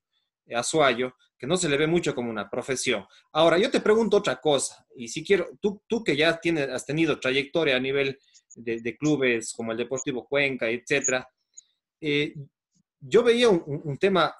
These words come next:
duro, duro, duro, realmente. Yo, mira, eh, voy a hacer aquí un, un paréntesis, digamos así. Eh, yo,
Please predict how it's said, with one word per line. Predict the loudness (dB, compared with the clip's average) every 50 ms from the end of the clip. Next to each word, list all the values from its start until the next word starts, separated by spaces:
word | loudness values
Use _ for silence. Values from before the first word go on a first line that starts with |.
| _ -2
duro, | 2 4 6 6 6 6 6 6
duro, | 6 6 6 6 4 4
duro, | 4 4 4 2 0
realmente. | 0 0 0 0 0 0 0 -2 -4 -4 -6 _ _ -20 _ _ _ _ _ _ _ _ _ -20 -20 -20 _ _ _ _ -2
Yo, | 0 0 0 0
mira, | 0 0 2 2 2 2 -2 -6
eh, | -4 -2 0 2 2 0 -2 -4 -10 _ _ _ _
voy | -8 -4 0 4 4 4
a |
hacer | 4 4 2 0
aquí | 0 0 -2
un, | -2 -2
un | -4 -8 -4 -2
paréntesis, | 0 0 0 -2 -6 -12 -16 -16 -14 -12
digamos | -8 -8 -8 -8 -10 -12 -14
así. | -16 -16 -18 -20 _ _ _ _ _ _ _ _ _
Eh, | -12 -12 -10 -10 -6
yo, | -4 -4